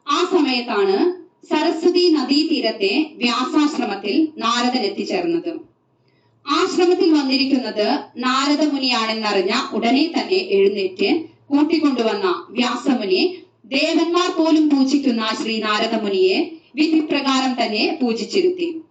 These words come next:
എന്നിട്ട് അദ്ദേഹം ബ്രഹ്മപുത്രനായ ആ യുവദേവർഷിയുടെ കാൽക്കലിരുന്നു.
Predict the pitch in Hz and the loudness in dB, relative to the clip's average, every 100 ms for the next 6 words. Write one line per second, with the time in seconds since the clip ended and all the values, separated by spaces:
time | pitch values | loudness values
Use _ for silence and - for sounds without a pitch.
0 | _ _ - 233 233 220 240 359 - - | _ _ -8 -4 -4 0 0 0 -4 -16
1 | 226 220 254 240 233 - 247 254 277 285 | -12 -2 -2 -2 -8 -4 -2 2 2 0
2 | 285 262 254 247 247 285 339 - _ 220 | 0 0 2 0 0 -2 -4 -12 _ -4
3 | 202 214 226 262 311 254 240 240 - 233 | -2 0 2 2 2 0 0 -2 0 0
4 | 202 208 214 196 180 202 180 180 170 165 | 0 0 -2 -2 -2 -2 0 2 2 2
5 | 156 | 0